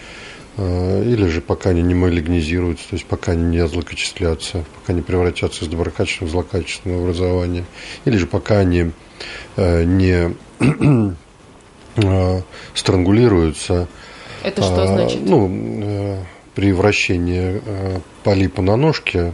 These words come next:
Speaker 1: происходят сосудистые нарушения, то есть странгуляция, э, и, э, вызывает, это вызывает болевой сим-, симптом. Вот. Или же пока они не начнут кровоточить,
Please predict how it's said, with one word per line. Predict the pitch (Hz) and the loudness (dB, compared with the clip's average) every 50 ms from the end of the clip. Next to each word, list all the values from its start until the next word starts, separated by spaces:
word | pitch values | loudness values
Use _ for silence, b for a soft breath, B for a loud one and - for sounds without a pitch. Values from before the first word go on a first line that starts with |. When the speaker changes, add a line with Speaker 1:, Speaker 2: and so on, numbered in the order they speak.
| - - | -6 -4
Speaker 1:
происходят | - 90 90 85 - - - 95 90 90 85 - - B B B B | -2 0 0 -2 -2 -2 0 2 2 2 0 -2 -8 B B B B
сосудистые | - - 101 - - - 85 80 80 - - - 98 87 | -2 0 0 0 0 -2 -2 -2 -2 -6 -4 -2 0 0
нарушения, | 90 92 107 104 - - 156 143 110 95 87 82 80 - - | 2 2 0 0 0 2 2 4 4 4 4 2 2 0 -4
то | - 101 87 | -4 -2 -2
есть | 80 - - - - - | -2 -2 -6 -10 -14 -12
странгуляция, | - - - 85 87 87 98 95 90 85 78 - - - - 87 87 82 B B B B B B B B - | -8 -4 -2 -2 0 0 2 2 2 2 2 -2 -4 -4 -2 -2 -2 -4 B B B B B B B B -8
э, | 107 104 92 90 87 90 90 87 92 - - - - - - - - - - - | -6 -4 -2 -2 0 -2 -2 -2 -4 -6 -6 -6 -6 -4 -4 -4 -4 -6 -6 -2
и, | 131 127 135 131 127 | 0 2 4 4 6
э, | 117 104 98 98 98 98 98 95 95 98 98 98 | 6 6 4 4 2 2 0 0 0 0 0 0
вызывает, | 98 98 98 95 101 101 104 101 92 80 - - | 0 0 2 2 4 6 6 6 4 2 0 -8
это | 90 - - - 101 - 92 | -14 -8 -4 -4 -4 -2 -2
вызывает | 90 85 90 90 90 87 82 | -2 0 2 2 2 2 2
болевой | 85 95 90 98 92 90 85 82 | 0 0 0 2 2 2 0 0
сим-, | - - 101 92 92 95 - 85 | -2 -4 -4 -4 -4 -6 -8 -10
симптом. | - - 98 90 - - 87 80 78 73 B B B B B B B B B B - | -6 -6 -6 -6 -2 -2 -2 -2 -2 -4 B B B B B B B B B B -4
Вот. | - 95 87 82 - | -2 -2 -2 0 2
Или | 165 151 | 2 2
же | 147 90 87 | 2 2 0
пока | 87 - 107 - - 101 | -2 -4 -6 -2 0 0
они | 87 82 85 | 0 2 2
не | 85 85 | 2 2
начнут | 85 90 82 - - 95 78 - | 2 2 0 0 -2 -4 -4 -2
кровоточить, | - 85 87 87 87 - - - 85 - - - 87 78 - - - | -2 0 2 2 2 0 -2 -4 -2 -2 -2 -4 -4 -6 -6 -12 -12